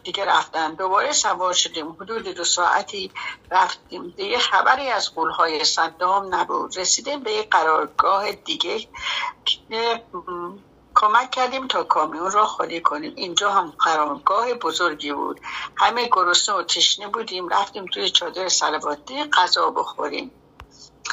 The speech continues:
م-، مدن جان، می‌تونم باز بخونم یا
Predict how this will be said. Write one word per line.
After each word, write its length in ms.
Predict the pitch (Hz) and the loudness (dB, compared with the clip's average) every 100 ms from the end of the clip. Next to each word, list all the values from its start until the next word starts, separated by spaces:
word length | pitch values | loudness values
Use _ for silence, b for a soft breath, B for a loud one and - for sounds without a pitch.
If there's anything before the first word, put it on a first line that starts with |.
| B B B B - | B B B B -4
م-، 600 | 247 208 196 196 185 214 254 - | 2 4 4 2 0 -6 -12 2
مدن 400 | 190 220 294 277 | 4 4 0 -2
جان، 220 | 240 220 | 0 0
می‌تونم 420 | 208 226 277 302 285 | 0 -4 2 4 6
باز 220 | 277 277 | 2 2
بخونم 460 | 285 - 254 262 | -2 2 4 4
یا 360 | 226 196 202 214 | 4 4 4 2